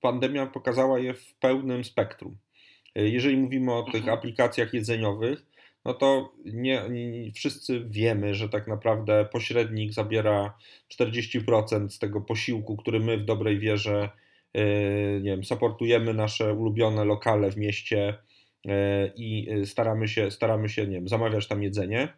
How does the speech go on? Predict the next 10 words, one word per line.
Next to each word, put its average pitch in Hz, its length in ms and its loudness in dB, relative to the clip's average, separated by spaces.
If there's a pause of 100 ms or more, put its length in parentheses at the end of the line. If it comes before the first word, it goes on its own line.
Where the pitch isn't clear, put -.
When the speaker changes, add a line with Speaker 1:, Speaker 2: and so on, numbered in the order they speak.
(300)
Speaker 1:
no 120 60 -2
to 143 100 2
jednak 147 340 0
ten, 143 160 0
ten 139 200 -2
pośrednik 120 600 0
głównie 107 280 0
na 101 120 0
tym 98 220 -2
zyskuje, 104 560 0